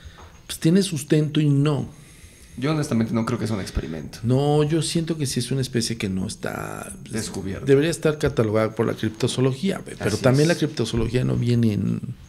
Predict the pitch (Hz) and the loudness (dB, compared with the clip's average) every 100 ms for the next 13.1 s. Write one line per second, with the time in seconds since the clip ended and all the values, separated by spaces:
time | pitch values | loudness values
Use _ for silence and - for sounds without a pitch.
0 | - - - - - - 135 127 135 123 | -20 -20 -20 -20 -20 -6 -2 0 2 2
1 | 117 117 151 160 - 107 110 110 110 113 | 2 2 2 0 0 -2 2 4 6 6
2 | 113 113 123 113 - 117 131 123 117 131 | 6 4 2 0 2 4 6 6 6 6
3 | 120 110 110 110 123 127 135 139 135 127 | 6 4 4 4 8 8 10 8 8 6
4 | 127 117 - 135 123 120 117 120 - 113 | 6 6 4 6 6 6 4 0 0 -2
5 | - 113 101 123 123 117 123 113 110 110 | -2 -2 -2 2 2 2 0 0 2 2
6 | - 151 143 143 139 120 143 135 143 131 | 0 0 2 4 4 2 0 0 2 4
7 | 120 127 131 113 135 - - - 143 160 | 6 6 4 4 0 -2 -6 -2 2 2
8 | 135 - - - 143 160 143 151 139 127 | 2 -4 -10 2 2 4 2 4 6 6
9 | 127 156 - 196 147 135 139 143 127 113 | 4 2 2 4 6 4 6 6 6 4
10 | 110 156 190 247 - - - - - 120 | 6 4 6 2 0 -12 -20 -20 -8 -4
11 | 113 160 - - 107 101 - - - - | -2 -4 -8 -2 2 2 2 0 0 -2
12 | 98 - - - 127 120 117 107 110 98 | -4 -8 -10 -2 2 4 4 2 0 -2
13 | - | -6